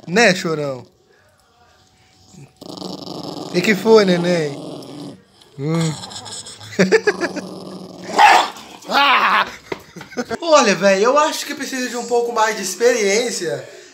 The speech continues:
pra gente falar um pouco mais sobre esse console aqui, porque eu passei muito pouco tempo com ele. Tipo, velho, um dia que eu precisasse realmente de esperar alguma coisa, ou ficar o dia todo fora de casa, sabe?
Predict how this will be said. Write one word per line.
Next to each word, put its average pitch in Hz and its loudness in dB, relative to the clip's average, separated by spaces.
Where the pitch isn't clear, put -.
pra 214 2
gente 208 -2
falar 240 4
um 233 0
pouco 240 -8
mais 226 -4
sobre 233 -6
esse - -10
console 214 -6
aqui, 196 -12
porque 180 -12
eu 240 -8
passei 254 -2
muito 208 -8
pouco 180 -8
tempo 156 -10
com 131 -12
ele. 113 -12
Tipo, 202 -2
velho, 139 -2
um 135 -4
dia 131 -8
que 139 -8
eu 143 -6
precisasse 147 -6
realmente 156 -2
de 143 -14
esperar 143 -2
alguma 143 -6
coisa, 135 -6
ou 185 0
ficar 196 -6
o 202 2
dia 220 -2
todo 220 -8
fora 208 -6
de 175 -12
casa, 208 0
sabe? 170 -2